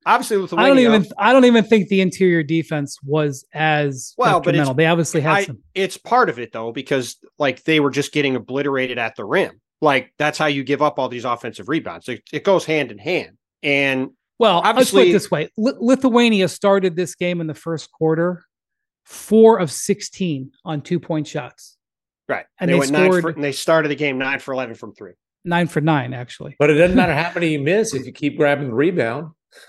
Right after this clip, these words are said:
Speaker 1: Well, yes.
Speaker 2: Well,
Speaker 1: That's,
Speaker 2: that's what, that's
Speaker 1: that's
Speaker 2: my point.
Speaker 1: yes.
Speaker 2: It, it, they, they were getting, they were getting stops, but they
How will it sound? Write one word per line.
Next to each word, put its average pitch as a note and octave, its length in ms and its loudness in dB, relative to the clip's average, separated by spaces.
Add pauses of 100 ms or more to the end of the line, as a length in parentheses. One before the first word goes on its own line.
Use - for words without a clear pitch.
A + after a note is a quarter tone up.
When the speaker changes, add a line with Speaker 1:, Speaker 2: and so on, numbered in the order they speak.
(140)
Speaker 1:
Well, C3 120 0
yes. - 480 -2
Speaker 2:
Well, C#3 120 0
Speaker 1:
That's, C#3+ 80 2 (100)
Speaker 2:
that's - 80 -4
what, A#3 100 4
that's D3 160 0
Speaker 1:
that's - 20 -2
Speaker 2:
my G#3+ 120 4
point. F3+ 380 0
Speaker 1:
yes. G3+ 140 -8
Speaker 2:
It, G#3 180 -4
it, G3+ 180 -6
they, G#3 100 4
they G#3+ 140 2
were G3+ 140 2
getting, G#3 500 2
they G#3 100 2
were G3+ 120 0
getting A3 340 0
stops, F3+ 600 -6
but F3 140 -14
they - 100 -12